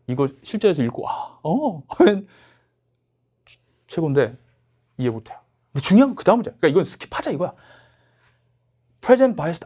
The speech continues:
agents. 자, 현재 편향된 사람들은, <gasps> 사람들이 현재 편향되면 빈칸 문장인데 현재 편향 사람들이 이렇게 생각한다며. 그러니까 바로 이 부분이 빈칸에 들어가야겠다 생각을 해야 되겠죠. 다시 이 같이 한번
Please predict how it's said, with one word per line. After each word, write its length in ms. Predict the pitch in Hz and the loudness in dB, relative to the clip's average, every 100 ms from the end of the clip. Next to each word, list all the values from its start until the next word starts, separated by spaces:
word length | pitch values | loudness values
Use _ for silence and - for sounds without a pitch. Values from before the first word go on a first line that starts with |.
| 143 | -4
agents. 500 | 143 110 107 - - _ | -4 -8 -12 -16 -18 _
자, 180 | - - - _ - | -10 -10 -10 _ -8
현재 480 | - 262 254 247 | 2 4 6 6
편향된 400 | 240 240 226 220 | 4 -4 -4 -6
사람들은, 360 | 196 190 180 156 - - - _ | -6 -8 -10 -12 -16 -18 -20 _
<gasps> 1160 | 277 349 202 - _ _ _ _ _ _ _ _ | -4 -4 -6 -12 _ _ _ _ _ _ _ _
사람들이 580 | - - 247 240 247 240 | -8 0 2 2 0 -4
현재 300 | 240 220 226 | -4 0 0
편향되면 580 | 220 220 208 208 254 262 _ _ _ _ _ _ _ _ _ _ _ _ _ - _ | 0 -4 -2 0 0 -2 _ _ _ _ _ _ _ _ _ _ _ _ _ -20 _
빈칸 260 | 160 160 | -4 0
문장인데 460 | 156 131 113 156 - _ _ _ _ _ | 0 -2 -4 -10 -14 _ _ _ _ _
현재 280 | - 269 262 | 2 4 4
편향 200 | 240 233 | 2 0
사람들이 200 | 208 180 | -2 -2
이렇게 160 | 156 - | -4 -4
생각한다며. 400 | 190 170 123 123 - _ _ | -6 -6 -8 -12 -18 _ _
그러니까 100 | - | -6
바로 260 | 135 135 - - | -2 -2 -4 -6
이 200 | 139 143 | -4 -2
부분이 420 | 196 185 196 190 | -2 -2 -2 -4
빈칸에 380 | - 131 147 139 | -6 -8 -8 -10
들어가야겠다 540 | - 135 143 - 160 | -10 -12 -14 -14 -12
생각을 280 | 156 165 156 | -10 -10 -4
해야 100 | 214 | 0
되겠죠. 360 | 220 139 127 - _ _ _ | 0 0 -6 -8 _ _ _
다시 320 | 127 120 - _ _ | -8 -8 -10 _ _
이 60 | 127 | -12
같이 240 | - - | -10 -8
한번 280 | 170 120 | -4 -4